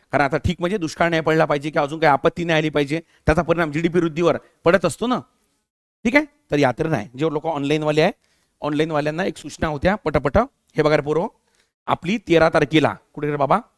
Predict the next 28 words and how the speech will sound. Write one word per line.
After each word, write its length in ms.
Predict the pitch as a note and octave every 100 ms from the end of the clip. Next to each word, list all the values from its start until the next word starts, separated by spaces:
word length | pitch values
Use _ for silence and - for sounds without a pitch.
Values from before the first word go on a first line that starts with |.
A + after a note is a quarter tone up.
| _ _ _ -
तेरा 160 | F3 F3+
तारखेला 320 | E3+ D#3+ G3
आरंभ 420 | - D3+ E3 F3+
टू 180 | F3 D3+
पॉइंट 280 | F3+ E3 D3
झिरो 240 | E3+ B2
हे 140 | A2+
राज्यसेवेची 540 | D3 C#3+ D#3+ E3+ D#3+ E3
बॅच 220 | D3+ D3
चालू 200 | E3+ E3+
होत 120 | D#3+ D3+
आहे. 120 | A3+ - _ _ _ _
जर 100 | C#3+
तुम्ही 160 | D3 E3+
पुण्यात 380 | D#3+ D#3+ F#3+ F#3+
असाल 300 | D#3 G3 A#3 - _
तर 80 | D#3+
तुम्ही 280 | - F3 C4 -
अट-, 180 | C#3+ -
लेक्चर 260 | D#3 - E3
अटेंड 220 | E3+ D#3+
करू 140 | D#3
शकता 240 | - D3+ G#3+
सकाळी 340 | - - E3
दहा 220 | D3 D#3+
वाजता 240 | D3+ C3 -
तेरा 240 | F3+ D#3
तारखेला. 340 | D3+ C3+ C3+